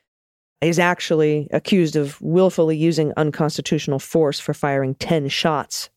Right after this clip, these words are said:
through Taylor's patio door during the raid. That's according to a second indictment. Just for firing those ten shots, that's considered excessive. He was acquitted in March of three state charges of wanton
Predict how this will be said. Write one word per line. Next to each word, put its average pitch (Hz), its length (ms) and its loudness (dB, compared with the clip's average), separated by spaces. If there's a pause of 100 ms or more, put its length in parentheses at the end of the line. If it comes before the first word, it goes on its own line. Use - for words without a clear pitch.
(160)
through 143 160 -2
Taylor's 139 340 0
patio 135 360 0
door 139 280 0
during 123 240 -2
the 123 80 -2
raid. 127 300 -2 (500)
That's - 160 0
according 139 400 0
to 135 120 0
a 127 60 0
second - 440 -2
indictment. 139 580 -2 (480)
Just - 200 -2
for - 80 -4
firing 156 400 0
those 147 160 -2
ten 147 180 -2
shots, 135 380 -4
that's - 180 -8
considered 143 380 -2
excessive. 165 500 -2 (880)
He 220 140 4
was 180 140 4
acquitted 208 480 2
in 165 160 0
March 160 480 0
of 147 200 0
three 180 360 0
state - 360 -2
charges 123 680 -4 (180)
of 156 120 0
wanton 151 520 2